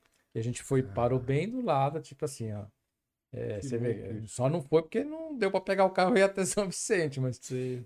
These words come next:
Speaker 1: é, o cachorro foi até Imigrantes e aí depois achou ele em São Vicente.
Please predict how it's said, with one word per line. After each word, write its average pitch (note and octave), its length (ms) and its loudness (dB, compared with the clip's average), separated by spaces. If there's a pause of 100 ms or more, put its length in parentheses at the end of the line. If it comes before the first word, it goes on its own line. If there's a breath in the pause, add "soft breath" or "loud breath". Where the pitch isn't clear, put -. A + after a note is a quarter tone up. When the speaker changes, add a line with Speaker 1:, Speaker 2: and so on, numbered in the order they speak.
Speaker 1:
é, B2 560 4
o A#2 40 -2
cachorro C#3+ 300 -2
foi F#3+ 140 2
até F#3 340 0
Imigrantes G3+ 680 0
e E3 100 -4
aí C#3+ 100 0
depois C#3+ 380 -4
achou D#3+ 320 -2
ele D3+ 140 0
em - 20 -10
São D3+ 180 -10
Vicente. C#3 300 -16